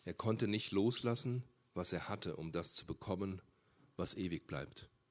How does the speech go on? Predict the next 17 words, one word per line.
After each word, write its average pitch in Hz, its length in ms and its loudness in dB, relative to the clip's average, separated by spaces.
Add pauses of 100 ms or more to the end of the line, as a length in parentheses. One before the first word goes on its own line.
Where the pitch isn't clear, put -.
(1800)
Und 90 100 -6
in 87 40 -2
der 90 60 0
Bibel 101 220 -2
steht 104 340 0
auch, 101 460 -2
dass - 400 -2
Jesus 101 500 2
ihm 92 120 -2
hinterher 90 420 -2
sah 71 240 -2
und 71 160 -4
dass 78 140 0
er 98 80 2
ihn 80 100 -4
lieb 87 320 -4
hatte. - 300 -8